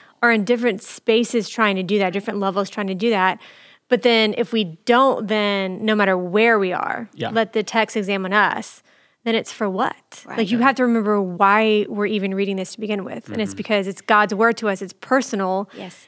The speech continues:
Speaker 1: It's intimate. It's relational. And it's, this is, this is the authority in our lives.
Speaker 3: Right.
Speaker 1: 'Cause I think sometimes that's hard too. It's like, we're not just reading because we're
Speaker 2: Right.
Speaker 1: supposed to be reading it. Like, this is really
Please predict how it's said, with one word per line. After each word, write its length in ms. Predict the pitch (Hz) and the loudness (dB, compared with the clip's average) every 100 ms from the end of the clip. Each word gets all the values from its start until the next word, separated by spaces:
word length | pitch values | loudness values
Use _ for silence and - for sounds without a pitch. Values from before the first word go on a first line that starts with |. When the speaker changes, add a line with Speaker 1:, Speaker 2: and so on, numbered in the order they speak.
| - | -6
Speaker 1:
It's 180 | 214 - | -6 -2
intimate. 560 | 240 262 - 208 196 185 | 0 0 0 0 0 -2
It's 160 | 220 - | -6 -4
relational. 760 | 208 202 247 285 220 196 196 - | -4 0 -2 -2 -4 -2 -2 -2
And 180 | 233 247 | 0 2
it's, 320 | 233 - - _ _ _ _ | 0 -4 -12 _ _ _ _
this 220 | 240 254 | -4 -2
is, 360 | 254 214 185 - _ _ _ _ - | 0 0 -2 -12 _ _ _ _ -6
this 180 | 233 302 | -4 -4
is 140 | 240 240 | -6 -2
the 160 | 220 | 0
authority 560 | 208 - - 233 302 208 | 0 -2 -2 0 0 -2
in 80 | 175 | -6
our 140 | - | -10
lives. 480 | - - - _ - | -12 -12 -16 _ -20
Speaker 3:
Right. 120 | - - _ _ | -20 -20 _ _
Speaker 1:
'Cause 80 | - | 0
I 100 | 240 | 2
think 280 | 208 302 240 | 2 2 0
sometimes 440 | - 247 226 214 | 0 2 2 2
that's 180 | 202 247 | 2 2
hard 200 | 226 202 | 0 -2
too. 120 | - 269 | -2 -2
It's 280 | 202 196 | 0 -2
like, 140 | 208 208 | -4 -2
we're 100 | 233 | 2
not 280 | 233 262 233 | 4 4 2
just 180 | 226 | -2
reading 360 | 208 226 214 202 | 0 2 2 0
because 160 | 196 196 | -4 -6
we're 60 | |
Speaker 2:
Right. 60 | 196 | -6
Speaker 1:
supposed 180 | 233 202 | -6 -4
to 60 | |
be 20 | 202 | -2
reading 200 | 254 240 | 0 0
it. 60 | |
Like, 260 | 202 175 185 | 0 -2 0
this 220 | 247 294 | 0 2
is 140 | 262 214 | -2 -2
really 800 | 196 196 294 339 233 180 180 | -2 0 2 4 2 0 -6